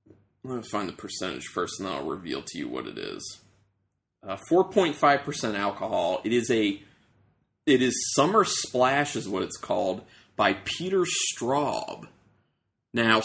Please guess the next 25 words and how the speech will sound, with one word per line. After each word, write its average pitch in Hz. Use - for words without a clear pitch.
Straub 185
is 180
a 147
brewery 127
near 107
Kyle 107
Norman 101
that 95
he's 104
given 139
us 151
some 107
stuff 104
from 107
before, 98
and 98
we've 95
not 95
been 87
big 78
on 127
it. 160
So 107
I 104
guess 110